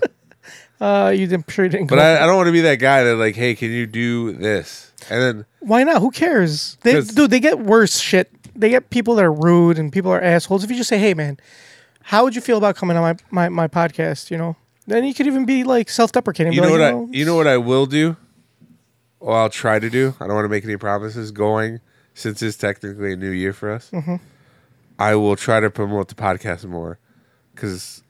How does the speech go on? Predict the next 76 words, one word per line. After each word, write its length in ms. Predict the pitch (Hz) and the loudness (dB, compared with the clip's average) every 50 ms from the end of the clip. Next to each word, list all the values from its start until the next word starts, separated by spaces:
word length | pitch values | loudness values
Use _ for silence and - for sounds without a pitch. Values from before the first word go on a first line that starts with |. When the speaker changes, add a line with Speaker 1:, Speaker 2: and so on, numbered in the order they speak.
| _ _ _ _ _ _ _ _ _ _ - | _ _ _ _ _ _ _ _ _ _ -4
Speaker 3:
I 120 | 104 107 | -2 0
know 140 | 107 110 110 110 | 2 2 2 4
I 100 | 104 104 | 2 2
was 100 | 98 - | 0 -2
supposed 280 | - - 107 104 - | -4 -4 -6 -6 -6
to 40 | 101 | -6
do 140 | 92 98 95 | -6 -6 -6
the 80 | 92 | -6
stuff 260 | 92 - - 98 92 - | -6 -6 -6 -6 -6 -6
on 100 | 92 92 | -6 -8
Instagram 420 | 92 92 - - 101 98 104 104 | -8 -10 -12 -10 -8 -6 -6 -6
and 80 | 104 107 | -6 -8
everything. 340 | 107 110 113 113 180 180 | -8 -8 -8 -8 -6 -4
Speaker 2:
Yeah. 120 | 160 160 160 - _ _ - | -4 -4 -4 -6 _ _ -18
Speaker 3:
It's 140 | - - - | -18 -14 -10
pretty 160 | - 110 98 | -8 -6 -6
barren. 440 | 95 92 90 87 92 95 104 120 131 _ _ - | -4 -4 -4 -4 -4 -4 -6 -8 -12 _ _ -20
Speaker 2:
<laughs> 180 | - - - - | -20 -10 -4 -2
It 160 | - 311 180 | 0 2 2
is. 320 | 165 170 196 - - - _ _ _ - | 2 0 0 -4 -12 -20 _ _ _ -20
Speaker 3:
So 180 | - - - 180 | -18 -10 -2 2
Speaker 2:
Very 180 | 170 170 165 175 | 4 4 4 4
Speaker 3:
I 20 | |
will, 60 | 175 | 4
Speaker 2:
barren. 320 | 175 190 202 214 233 262 254 | 4 4 2 2 0 -2 -4
Speaker 3:
I 140 | - 98 101 | -4 -4 -2
will 120 | 98 98 | -2 -4
try. 340 | 98 - - 98 92 87 87 _ _ _ _ _ _ _ _ _ _ _ _ _ _ | -4 -4 -4 -4 -2 -4 -6 _ _ _ _ _ _ _ _ _ _ _ _ _ _
I 200 | - - 107 113 | -2 0 2 4
will 100 | 117 117 | 4 2
try 160 | - - 120 | 2 2 0
to 80 | 113 107 | 2 0
do 220 | 95 104 107 107 | 0 0 0 0
it 60 | 104 | 0
more. 120 | 101 104 101 | 0 -2 -2
Like, 160 | 101 98 98 | 0 0 -2
if 140 | 101 98 123 | -2 -4 -4
we 80 | 123 | -2
go 160 | 113 120 127 123 | 2 4 4 6
out 180 | 123 127 123 | 6 6 4
anywhere, 460 | 117 107 104 101 98 95 92 92 90 | 4 2 0 0 0 0 0 0 2
Speaker 2:
Tony's, 360 | 87 220 262 339 349 339 269 202 | 4 4 4 4 4 4 2 4
like, 200 | 214 196 170 - | 2 2 4 4
got 180 | 208 214 - _ _ - | 2 0 0 _ _ -2
nothing 280 | - 208 226 226 254 208 | 0 2 2 2 2 2
but 220 | 175 185 180 _ _ - | 2 0 0 _ _ -4
time 320 | - 202 202 202 208 190 | 2 4 4 6 4 2
to 80 | 165 - | 0 0
be 120 | 170 185 180 | 0 2 2
on 80 | 175 | 2
social 240 | 151 208 180 - 185 | 2 0 0 0 2
media. 240 | 165 175 202 185 170 | 2 2 4 4 4
I 40 | 175 | 4
don't 80 | 196 | 4
know 60 | 196 190 | 2 2
why 120 | 190 160 | 2 2
he 160 | 139 175 202 | 2 2 2
doesn't 480 | 202 190 156 151 170 170 254 277 185 - | 2 2 0 -2 -6 -8 -10 -14 -8 -4
do 120 | 185 175 | -2 -2
stuff 220 | 147 - - 175 - | -2 -2 -4 -4 -2
for, 360 | - 175 170 175 - 165 170 | -2 -2 -2 -2 -2 -6 -6
for 180 | - 180 175 | -6 -4 -2
Speaker 3:
he's 160 | 180 175 - - | 0 0 2 2
Speaker 2:
got 100 | 202 - | 2 4
Speaker 3:
worried 180 | 147 151 151 143 | 4 4 2 2
about 120 | 135 139 135 | 2 2 2
Speaker 2:
access. 140 | 127 123 123 | 2 0 -2
Speaker 3:
his, 80 | 117 117 | -6 -8
he's 180 | 123 127 123 131 | -8 -6 -4 -2
worried 160 | 131 131 127 | -2 -2 0
about 140 | 120 123 113 | 0 -2 -2
his 100 | 107 104 | -2 -2
own 420 | 98 104 117 117 113 110 104 98 | -4 -2 -2 -2 -2 -4 -6 -6
meme 300 | 101 104 110 110 104 98 | -6 -4 -4 -4 -6 -8
page. 320 | - 92 78 80 85 - | -10 -10 -10 -10 -10 -8
He, 140 | - 196 214 | -8 -8 -8